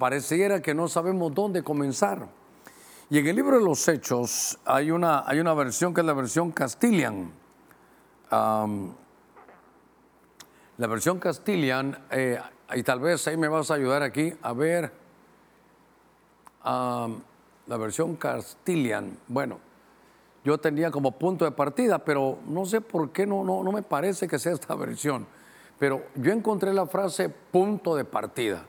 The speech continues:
Y no sé si la revisan después para ponerla, pero creo que no solo era partiendo, pero dice aquí, "Tomó Felipe la palabra y partiendo de esta escritura le anunció el evangelio de Jesús".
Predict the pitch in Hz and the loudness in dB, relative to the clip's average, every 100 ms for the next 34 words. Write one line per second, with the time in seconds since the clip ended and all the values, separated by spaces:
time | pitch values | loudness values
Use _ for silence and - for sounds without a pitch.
0 | - - _ _ - - _ 135 135 190 | -20 -20 _ _ -20 -20 _ 0 2 2
1 | 220 185 190 160 131 131 190 175 196 151 | 2 2 2 2 2 2 2 2 0 0
2 | 110 214 220 175 143 135 143 190 190 147 | 0 -2 2 0 0 0 0 0 0 -2
3 | 123 175 170 151 135 170 185 175 - 147 | 0 -2 0 -2 0 0 2 0 0 -2
4 | 139 247 202 160 151 175 190 175 - 196 | 2 2 2 2 2 2 2 0 0 -2
5 | 170 - - - - - 156 208 269 208 | -2 -10 -20 -20 -20 -2 0 2 2 2
6 | 196 220 208 190 160 139 151 131 113 127 | 0 0 0 0 2 2 2 2 2 0
7 | 127 110 - - - - - - 185 - | -2 -12 -20 -20 -20 -20 -16 -2 0 2
8 | 170 160 220 269 269 220 180 185 208 - | 2 2 2 4 6 4 4 2 0 0
9 | 196 170 - - 156 131 - 226 147 123 | -2 -2 -2 0 0 0 0 2 4 0
10 | 127 120 - - - - 135 135 143 139 | -2 -8 -20 -20 -20 -8 0 2 2 0
11 | 143 127 - 202 208 - - 135 131 120 | -2 -2 2 4 4 -2 -2 0 0 -2
12 | 113 - 165 151 147 - 131 104 95 - | -4 -2 0 0 -2 -2 -4 -4 -6 -6
13 | 85 - - | -10 -12 -12